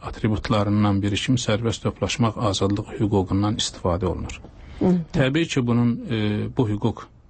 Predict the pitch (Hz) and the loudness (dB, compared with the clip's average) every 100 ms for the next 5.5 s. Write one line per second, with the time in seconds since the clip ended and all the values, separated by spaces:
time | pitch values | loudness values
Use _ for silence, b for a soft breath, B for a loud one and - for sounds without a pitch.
0 | - 110 101 104 101 101 98 95 - 98 | -2 2 2 2 2 2 0 -2 0 0
1 | 90 107 101 113 110 135 143 B B B | 0 0 0 0 0 0 -2 B B B
2 | B B - 143 139 131 143 139 135 131 | B B 2 2 4 2 2 2 2 2
3 | 127 120 - 117 120 117 - 127 - - | 0 -2 -4 -2 0 -2 -2 -4 -4 -18
4 | b - - 120 107 - 127 - 123 113 | b -6 0 2 2 0 -2 0 0 0
5 | - 113 110 117 120 | -2 0 2 2 0